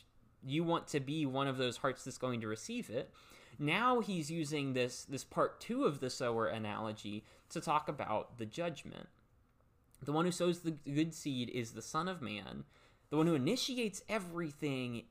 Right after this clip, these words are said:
is the Son of Man. It's Jesus himself. Y'all need to pay attention to that. And now we can also talk about the field. We can also talk about the good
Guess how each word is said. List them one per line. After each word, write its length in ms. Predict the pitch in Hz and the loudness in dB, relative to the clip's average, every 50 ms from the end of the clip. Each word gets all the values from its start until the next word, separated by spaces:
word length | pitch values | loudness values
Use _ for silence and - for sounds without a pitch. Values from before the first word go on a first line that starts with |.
| _ | _
is 680 | - 165 180 170 165 151 139 135 131 123 120 - - - | 4 6 6 8 8 8 6 6 4 4 0 -2 -4 -6
the 100 | 127 123 | -6 -4
Son 240 | - - 180 190 | -2 0 0 0
of 100 | 196 185 | 0 0
Man. 320 | 160 156 139 127 120 117 110 | 0 0 0 0 0 0 0
It's 220 | - 120 113 - - | -2 -4 -4 -6 -10
Jesus 520 | 110 - - 175 202 202 214 214 180 - | -8 -6 -4 -4 -4 -2 -2 -4 -2 -2
himself. 760 | 170 139 123 - - - 85 - - - - - - - - - - - - - - - - - - - - - - - _ _ _ _ _ _ _ _ _ - _ _ _ - | -4 -4 -4 -6 -6 -8 -8 -8 -10 -12 -14 -18 -20 -20 -20 -20 -20 -20 -20 -20 -20 -20 -20 -20 -20 -20 -20 -20 -20 -20 _ _ _ _ _ _ _ _ _ -20 _ _ _ -4
Y'all 240 | 120 127 131 156 170 | 0 2 2 4 4
need 220 | 170 160 151 139 | 2 0 0 -2
to 60 | 139 | -4
pay 220 | 117 - 131 123 113 | -4 -2 -2 0 0
attention 440 | 110 107 117 110 107 - 95 98 98 | 0 0 -2 -4 -4 -6 -8 -8 -8
to 60 | 98 | -8
that. 280 | 98 - - - - - _ _ - _ _ _ _ _ _ _ _ _ _ _ _ _ - - - - - | -8 -8 -10 -10 -12 -16 _ _ -20 _ _ _ _ _ _ _ _ _ _ _ _ _ -20 -20 -20 -10 0
And 100 | - 214 | 4 4
now 140 | 226 240 240 | 6 6 6
we 60 | 233 | 4
can 100 | 220 226 | 6 6
also 200 | 202 185 180 - | 4 4 4 0
talk 200 | - 160 147 - | -4 -6 -4 -2
about 100 | 156 139 | -2 -2
the 80 | 117 131 | -2 -4
field. 340 | - - 127 127 127 131 127 | -6 -2 2 2 2 2 2
We 120 | 135 139 | 2 0
can 100 | 147 151 | 2 2
also 180 | 147 147 143 - | 2 2 0 0
talk 200 | - 143 135 - | -2 -2 -2 0
about 180 | - 131 123 | -2 -2 -2
the 80 | 120 120 | -2 -4
good 360 | 117 120 123 127 123 117 117 | 0 2 2 2 0 -2 -8